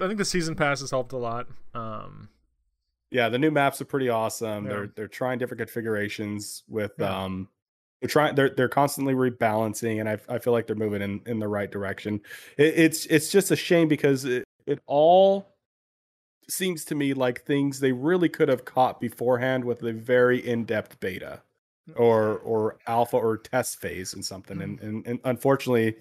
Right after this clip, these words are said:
Speaker 2: this is the world we live in now where you are the test subject
Speaker 3: I
Speaker 2: when
Speaker 3: was
Speaker 2: you
Speaker 3: gonna
Speaker 2: buy
Speaker 3: say,
Speaker 2: a game.
Speaker 3: you, you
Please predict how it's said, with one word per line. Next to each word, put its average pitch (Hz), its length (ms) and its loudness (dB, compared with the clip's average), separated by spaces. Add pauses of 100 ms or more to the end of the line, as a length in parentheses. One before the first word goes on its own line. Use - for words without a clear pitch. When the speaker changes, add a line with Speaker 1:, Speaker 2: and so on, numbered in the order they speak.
(440)
Speaker 2:
this 117 180 -4
is 120 100 -6
the 123 120 6
world 120 240 6
we 120 100 2
live 120 220 6
in 107 100 0
now 98 260 -2
where 98 340 -4 (120)
you 120 200 4
are 123 140 6
the 104 80 0
test - 280 -6
subject 101 340 -6
Speaker 3:
I - 20 -12
Speaker 2:
when 104 80 -4
Speaker 3:
was 101 40 -6
Speaker 2:
you 101 80 -8
Speaker 3:
gonna 110 120 -4
Speaker 2:
buy 104 60 -2
Speaker 3:
say, 101 100 2
Speaker 2:
a - 0 -
game. 98 360 -6 (120)
Speaker 3:
you, 165 260 -8
you 160 120 -16